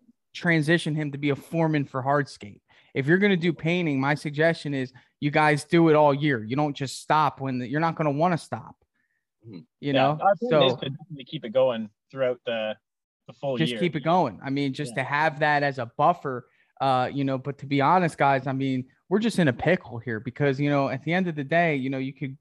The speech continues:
Speaker 1: you guys could both put your efforts, energy, and attention on painting and get to the same destination that you would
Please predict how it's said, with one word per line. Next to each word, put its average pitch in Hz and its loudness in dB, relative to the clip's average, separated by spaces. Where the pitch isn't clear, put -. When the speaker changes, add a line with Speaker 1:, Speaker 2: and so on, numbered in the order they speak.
Speaker 1:
you 147 -4
guys 139 2
could 139 -6
both 156 2
put 156 -2
your 135 -2
efforts, 151 -2
energy, 151 -2
and 131 -2
attention 147 -4
on 127 -2
painting 147 -2
and 143 -2
get 156 0
to 151 -8
the 143 -4
same 156 0
destination 147 0
that 147 0
you 147 -6
would 170 -2